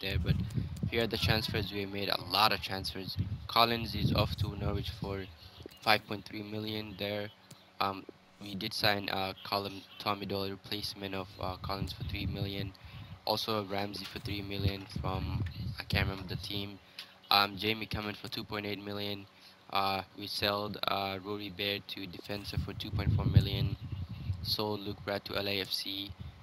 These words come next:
Mitrovic to, uh, Marinovic to New York City as well for one point two million. We loaned out Jesse Manning, who's already at plus three in, like, two months, so it should really be good, to Tondela in the Portuguese League. We also loaned out,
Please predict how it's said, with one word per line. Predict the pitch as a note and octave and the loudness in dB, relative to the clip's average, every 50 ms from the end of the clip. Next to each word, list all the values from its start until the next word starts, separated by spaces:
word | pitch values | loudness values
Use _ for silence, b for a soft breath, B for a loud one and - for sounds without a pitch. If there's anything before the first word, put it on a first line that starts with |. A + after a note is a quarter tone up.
| - - - | -10 -8 -6
Mitrovic | - - - A2 F#2+ G2+ G2 - - - - - - - | -4 -2 0 0 0 0 0 0 2 4 6 6 6 4
to, | - G#2 G2 G2 G2 G2 - | 4 2 0 0 0 0 0
uh, | - F#2+ F#2+ F#2+ F#2+ F#2 | 2 2 2 2 2 0
Marinovic | F#2 F#2+ F#2+ F#2+ G#2 G2+ G2+ F2+ G2+ G2 - - | 0 -2 -4 -4 -4 -6 -6 -6 -6 -6 -6 -6
to | - - G2 | -8 -8 -6
New | F#2+ | -6
York | F#2+ F#2+ - | -6 -6 -6
City | - - G2 F#2+ F#2+ | -6 -6 -6 -6 -6
as | F#2 E2+ F2+ | -6 -6 -6
well | F#2 F#2 F#2+ F#2 - - | -4 -4 -4 -4 -6 -12
for | - F2+ | -14 -12
one | F2+ F#2 F#2 | -12 -12 -12
point | - - F#2 F#2 F2+ | -10 -10 -10 -10 -8
two | - - G2+ | -8 -10 -8
million. | G2+ G#2 G2+ G2+ G#2 G#2 G2+ G2 B B B B B B B B - | -6 -6 -4 -4 -4 -4 -4 -6 B B B B B B B B -6
We | A2 A2 | -4 0
loaned | A2 A#2+ A#2+ A#2 A#2 A2+ | 2 4 4 4 6 8
out | A2 G#2+ - - - - - - - - G#2+ G2+ | 8 8 8 6 0 -16 -20 -20 -14 -10 -8 -2
Jesse | - A2+ A2 - - A2+ G#2+ | 0 2 4 4 4 2 2
Manning, | G2+ G2+ G2 G2+ G#2 G#2 G2+ | 0 2 4 4 4 4 2
who's | G2+ G#2+ A2 G#2+ F#2+ G#2 | -2 -2 -4 -2 0 0
already | G#2 A2+ A2+ G#2 G2 | 2 2 4 4 4
at | G2+ G#2 - - | 2 2 0 -2
plus | - A2 G#2+ - - - | -2 0 0 0 -2 -6
three | - G2+ G#2 G2+ G2 - - - | -6 -6 -4 -2 -2 -2 -2 -2
in, | - E2+ - | 0 0 4
like, | F#2+ G2 - - F#2 F2+ - - - | 6 6 8 8 8 6 6 4 0
two | - G2 G2 | -2 -4 -6
months, | G2 F#2 F#2 F#2 - - | -6 -4 -4 -4 -4 -2
so | - G2+ | 0 4
it | G2 | 8
should | - - - G#2 | 8 8 8 6
really | G2+ G2 F#2+ | 2 0 -2
be | F2+ G2+ G2 | -2 -4 -4
good, | F2+ G#2 G#2 G#2 - - - | -2 0 0 0 0 -2 -4
to | - - | -4 -6
Tondela | F#2+ - - G#2 G2 F#2+ G2+ G2+ G#2 G#2+ G#2+ B B B B B B B B B | -6 -6 -6 -6 -4 -2 0 2 2 2 0 B B B B B B B B B
in | - G#2 | -6 -6
the | G2 | -4
Portuguese | - - A2 G#2+ - - G#2+ A2+ A#2+ - - | -2 -2 -2 -2 -2 -2 -4 -2 -2 0 0
League. | A#2 A2+ A2 | 0 0 4
We | G#2+ | 6
also | G#2+ A#2 B2 - - | 6 6 6 4 0
loaned | A#2+ A#2 A#2 A#2 A2+ | 0 0 2 4 8
out, | A2+ G#2+ G#2 | 8 8 8